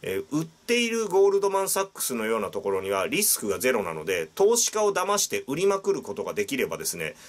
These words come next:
最終的に投資家の人たちは損するんですけれども、えー、ゴールドマンサックスとか間に入った人たちは、まあ、儲かるということで、リスクがないので、えー、売りまくると。これをモラルハザードというんですけれども、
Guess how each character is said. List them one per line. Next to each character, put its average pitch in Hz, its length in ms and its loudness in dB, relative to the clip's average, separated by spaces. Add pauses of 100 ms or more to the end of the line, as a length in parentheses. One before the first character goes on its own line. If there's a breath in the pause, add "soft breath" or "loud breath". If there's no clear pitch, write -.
(120 loud breath)
最 226 260 0
終 226 240 2
的 214 220 -2
に 208 140 0
投 196 200 0
資 - 140 2
家 185 100 0
の 185 80 0
人 180 180 -2
た 135 120 0
ち 139 80 -2
は 113 80 2
損 156 240 2
す 120 120 -4
る 110 120 -2
ん 92 80 -6
で 80 80 -6
す - 100 -4
け 95 80 -6
れ 87 80 -6
ど 85 80 -6
も、 113 240 2 (240 loud breath)
え 107 140 0
ー、 107 40 -2
ゴ 156 140 2
ー 175 60 4
ル 170 80 -4
ド 170 100 2
マ 165 140 2
ン 160 60 0
サ 160 100 0
ッ 160 40 -2
ク 117 200 -8
ス - 80 -2
と 101 80 -6
か 95 100 -2
間 156 260 0
に 156 100 -2
入 143 160 -2
っ 120 60 -8
た 87 100 -6
人 107 180 -4
た 98 80 2
ち 92 100 -2
は、 87 120 0 (280)
ま 110 140 0
あ、 78 80 -2 (120)
儲 151 180 2
か 156 140 -2
る 101 100 -4
と - 140 -18 (1040 soft breath)
い 123 100 -2
う 151 80 0
こ 123 120 0
と 107 120 0
で、 92 200 0
リ 196 160 0
ス - 160 2
ク 147 120 -6
が 104 120 -2
な 143 180 0
い 131 100 -2
の 98 140 -4
で、 127 280 0 (140)
え 101 80 0
ー、 110 60 0
売 120 80 0
り 131 80 -2
ま 123 160 -2
く 107 100 -6
る 87 100 -10
と。 - 200 -16
こ - 100 0
れ 156 60 4
を 139 80 4
モ 117 200 0
ラ 190 120 0
ル 196 100 4
ハ 190 160 -2
ザ 131 120 0
ー 87 100 -4
ド 71 140 -14 (160)
と 101 100 -6
い 95 80 -4
う 98 60 -2
ん 90 60 -8
で 80 100 -6
す - 100 -6
け 87 80 -6
れ 80 80 -8
ど 82 100 -8
も、 90 240 -2